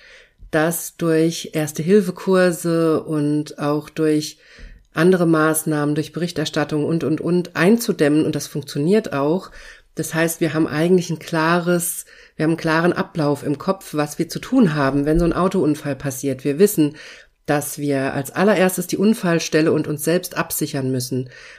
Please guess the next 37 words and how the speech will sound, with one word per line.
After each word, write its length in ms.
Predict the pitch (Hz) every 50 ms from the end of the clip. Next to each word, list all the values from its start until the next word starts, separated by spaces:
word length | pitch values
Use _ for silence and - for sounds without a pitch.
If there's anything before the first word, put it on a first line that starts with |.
| - _ _ _ _ _ -
dass 280 | - 143 151 - - -
wir 140 | 156 151 151
den 160 | 156 151 151
Notruf 380 | 175 196 208 - - 190 -
absetzen 520 | - 139 - - - 143 135 - - 143 139
müssen, 220 | 143 135 - 156
dass 200 | 143 135 135 -
wir 80 | 156 147
Erste 260 | 135 147 - - 160
Hilfe 300 | 156 190 208 190 - 160
leisten 420 | 143 135 127 123 123 - - 123
müssen. 360 | 120 120 120 123 127 127 127 - - - - - - _ -
Das 180 | 143 135 -
wissen 320 | 165 165 208 208 - 220 190
wir 180 | 165 151 -
alles 360 | - 131 131 143 165 196 - -
und 160 | 156 151 -
deswegen 440 | 175 190 - - 175 180 165 165 156
klappt 300 | - 214 220 220 - -
das 160 | 143 131 -
auch 260 | 131 131 131 131 127
in 200 | - 156 147 147
den 100 | 147 139
meisten 380 | 147 147 165 170 - - 156 151
Fällen 340 | - 143 135 131 127 127
so 120 | 123 127 123
gut 360 | 127 139 143 160 202 - - - - - - - - _ -
und 120 | 165 156
deswegen 760 | 160 165 160 - - 156 160 170 170 175 175 185 190 196 202 190 - - _ _
sind 240 | - - 175 175 175
wir 80 | 165
auch 40 | 156
in 40 | 156
der 100 | 156 147
Lage 300 | 151 156 151 165 156 160
zu 160 | - - 151
helfen. 560 | - 175 175 170 165 156 160 - 117 107 101